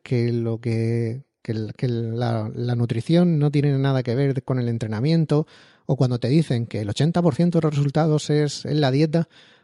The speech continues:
pues, aunque sea de manera indirecta, no por, <laughs> no por los nutrientes que te falten o que te sobren, sino por eso sí, o sea, te cuento.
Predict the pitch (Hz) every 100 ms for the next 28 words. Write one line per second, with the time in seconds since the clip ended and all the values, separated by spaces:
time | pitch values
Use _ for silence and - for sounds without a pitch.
0 | _ - 127 117 113 110 107 - - -
1 | 117 117 113 151 185 196 147 127 117 151
2 | - 123 120 131 139 123 - - 143 131
3 | 160 147 131 123 139 139 131 113 107 147
4 | 139 123 117 113 110 143 135 147 - -
5 | _ _ - - 135 127 117 151 170 -
6 | 156 135 - 110 - 123 151 147 123 110